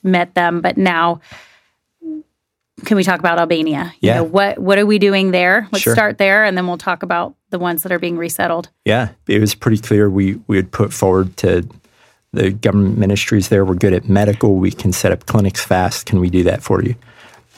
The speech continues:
Speaker 2: Immediately well received. The Albanian government, Ministry of Health said, "Come on,
Speaker 1: Mm-hmm.
Speaker 2: please.
Speaker 1: Mm-hmm.
Speaker 2: We would love to have your medical teams here." So, of course, the, the clinic's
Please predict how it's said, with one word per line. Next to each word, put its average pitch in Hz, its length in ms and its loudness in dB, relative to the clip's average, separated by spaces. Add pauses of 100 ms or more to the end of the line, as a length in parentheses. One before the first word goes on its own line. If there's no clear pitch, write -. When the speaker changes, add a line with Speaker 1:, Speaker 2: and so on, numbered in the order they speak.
Speaker 2:
Immediately 101 580 4
well 95 240 2
received. 87 680 -2
The 95 60 -2
Albanian 87 400 0
government, 90 540 -2
Ministry 98 380 2
of 85 80 -4
Health 90 260 0
said, 87 260 -2 (140)
"Come 101 160 2
on, 90 220 2
Speaker 1:
Mm-hmm. 78 100 0
Speaker 2:
please. 98 400 2
Speaker 1:
Mm-hmm. 185 300 0 (200)
Speaker 2:
We 98 120 4
would 90 120 2
love 95 220 2
to 92 80 2
have 87 260 0
your 87 80 -2
medical 90 460 0
teams 101 320 2
here." 107 320 2 (400)
So, - 220 0
of 95 180 -4
course, 113 300 2
the, 90 260 0 (160)
the 92 140 0
clinic's - 600 0